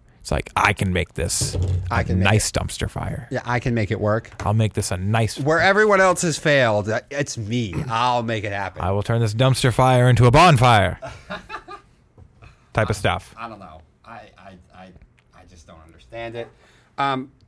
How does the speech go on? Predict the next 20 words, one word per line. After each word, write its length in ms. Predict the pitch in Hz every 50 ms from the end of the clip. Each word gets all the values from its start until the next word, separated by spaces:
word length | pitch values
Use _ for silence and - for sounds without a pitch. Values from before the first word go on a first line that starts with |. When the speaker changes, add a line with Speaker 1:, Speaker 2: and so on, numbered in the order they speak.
| _
Speaker 2:
do 80 | - 160
you 40 | 165
think, 380 | 160 - 208 185 - - - -
how 180 | - - 165
long 200 | 180 165 147 131
do 60 | 117 107
you 40 | 95
think 140 | 104 92 -
they're 80 | 90
gonna 100 | 90 85 80
stick 220 | - - 85 -
with 120 | 82 78
Jones? 400 | - - 71 - - - - - _ _ _ _ - - - - - _ - - _ _ _ - _ - - - _ - - -
Speaker 1:
I 180 | - 127 127 123
think 180 | 123 120 113
it's 100 | 104 90
probably 200 | - 104 95 95
his 80 | 92 92
last 240 | 92 90 92 - -
year. 160 | - - 143